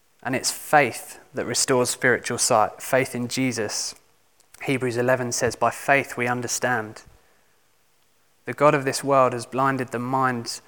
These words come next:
of unbelievers so that they cannot see the light of the gospel of the glory of Christ, says in two Corinthians four. We need to pray against this <laughs> so that Christ would be known and seen in glorious light.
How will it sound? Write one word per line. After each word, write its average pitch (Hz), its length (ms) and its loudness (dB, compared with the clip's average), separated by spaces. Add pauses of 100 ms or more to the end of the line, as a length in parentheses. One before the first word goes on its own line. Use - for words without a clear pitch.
(220)
of 117 120 0
unbelievers 123 600 2
so - 160 -2
that 87 120 -2
they 120 140 0
cannot - 400 -6
see 110 380 -6 (340)
the 117 80 -4
light 123 280 4
of 110 80 -6
the 117 80 -6
gospel 113 440 -4
of 110 100 -6
the 107 80 -6
glory 117 360 -2
of 107 120 -8
Christ, - 640 -2 (140)
says 113 260 -6
in 110 80 -10
two 113 220 -8
Corinthians 104 540 -10
four. 107 360 -6 (1000)
We 143 100 -2
need 156 160 2
to 139 80 0
pray 131 260 6
against 131 420 0
this - 380 0 (240)
<laughs> - 220 -20
so - 140 -2
that 110 120 0
Christ 139 420 6
would 143 140 0
be 127 120 0
known 123 360 -2 (480)
and 120 140 -2
seen 127 280 0
in 117 100 -4
glorious 127 640 0
light. 113 280 4